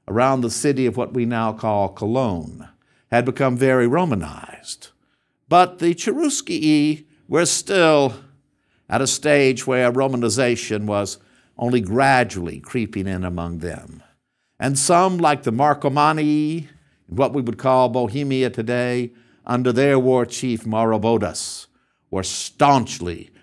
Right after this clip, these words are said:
re-, retaining their r-, Germanic ways. But Arminius went to each of the tribes, and he spoke to them, spoke to them in their Germanic tongue. "Are you willing to become slaves of the Romans?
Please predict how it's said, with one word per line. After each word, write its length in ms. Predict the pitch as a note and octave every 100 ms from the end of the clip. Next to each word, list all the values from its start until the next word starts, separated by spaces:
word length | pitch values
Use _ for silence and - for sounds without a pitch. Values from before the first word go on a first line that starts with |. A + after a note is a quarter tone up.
| _
re-, 280 | G2 G2 A2
retaining 540 | - - B2 G#2 F#2 F#2
their 380 | F#2+ F#2 E2 - _ _ _ F#2
r-, 220 | F2+ D#2+ _ _ _ -
Germanic 680 | - A#2+ G#2+ A2+ G2+ - G2+
ways. 880 | G2 F#2 D#2 - - - - - - _ _ _ _ _ _ -
But 320 | - - - -
Arminius 640 | F3 A3+ A#3+ G#3 G3 F#3+
went 240 | E3 F3 -
to 220 | D3 D3
each 280 | F3 F3 -
of 80 | C3+
the 80 |
tribes, 920 | C#3+ - A#2+ D#2+ - - - - - _ _ _ _ _ _ _ _ -
and 80 | D3+
he 60 | G3
spoke 380 | - A#3+ G3+
to 60 | -
them, 300 | - - - _ _ _ _ _ _
spoke 380 | _ - C3 C3+
to 60 | B2+
them 200 | B2+ B2+
in 60 |
their 140 | A#2+ A2+
Germanic 640 | G#2+ B2 A#2 A2+ G#2 F#2+
tongue. 500 | - G#2+ E2+ D#2+ C3+ - _ _ _ _ _ _ -
"Are 340 | C#3 G3 A3 A3+
you 280 | G3 G3
willing 540 | D#3+ D3 F3+ F#3 G3 F#3
to 100 | C#3
become 540 | B2 - C#3 C3+ B2
slaves 920 | A2+ - A2+ A#2+ C#3 D3+ D3 D3+ B2
of 120 | A2+
the 100 | G2
Romans? 760 | G2 G#2+ A#2 C3 C#3+ C#3 -